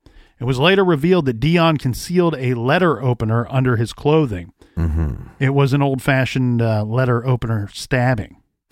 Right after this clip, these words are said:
Speaker 1: Early reports said that the governor was in critical condition. The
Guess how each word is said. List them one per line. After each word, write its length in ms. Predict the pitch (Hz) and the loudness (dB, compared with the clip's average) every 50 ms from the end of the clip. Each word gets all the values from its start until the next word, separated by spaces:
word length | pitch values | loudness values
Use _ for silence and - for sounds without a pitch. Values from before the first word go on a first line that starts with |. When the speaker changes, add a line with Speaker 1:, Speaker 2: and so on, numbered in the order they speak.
| - - - - - | -20 -20 -20 -6 0
Speaker 1:
Early 320 | 165 165 190 220 226 220 208 | 4 4 4 6 4 2 2
reports 460 | 175 165 - - 175 175 175 156 - | 2 0 0 2 2 2 2 0 0
said 260 | - 180 175 170 147 | 0 2 2 2 2
that 120 | 143 143 123 | -2 -2 -2
the 80 | 131 | -2
governor 480 | 117 120 151 156 160 156 156 147 139 135 | -2 2 2 2 2 2 2 2 2 0
was 400 | 123 120 127 127 127 123 117 117 | 0 2 2 2 2 0 0 -4
in 320 | 110 113 135 127 120 117 | -6 -4 -2 -2 0 -2
critical 480 | - - - 180 180 165 - - 123 110 | -4 -2 -2 0 0 0 0 0 -2 -2
condition. 640 | - - 120 110 104 104 101 - - 131 143 151 | -2 -2 -2 -2 -2 -2 -2 -2 -2 -2 -2 -2
The 220 | 135 120 110 113 | -2 -2 -2 -4